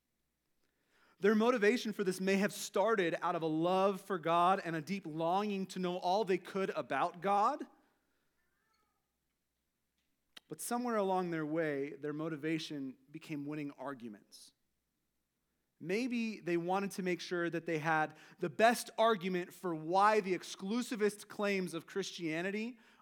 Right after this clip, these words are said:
are irrefutable. They want to be able to give an account and to win in the face of theological opposition.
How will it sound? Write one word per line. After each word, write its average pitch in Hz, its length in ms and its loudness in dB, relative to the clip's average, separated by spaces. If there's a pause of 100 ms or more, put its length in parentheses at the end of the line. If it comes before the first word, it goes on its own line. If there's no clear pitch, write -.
are 147 160 -6
irrefutable. 151 760 -6 (1800)
They 170 80 0
want 208 200 2
to 208 60 2
be 208 160 2
able 190 140 2
to 180 60 2
give 190 200 4
an 202 80 2
account 208 440 0
and 170 120 -6
to 185 120 -4
win 208 580 0
in 185 100 -2
the 170 80 -4
face 180 460 -2
of 151 140 -10
theological 175 760 0 (220)
opposition. 180 720 0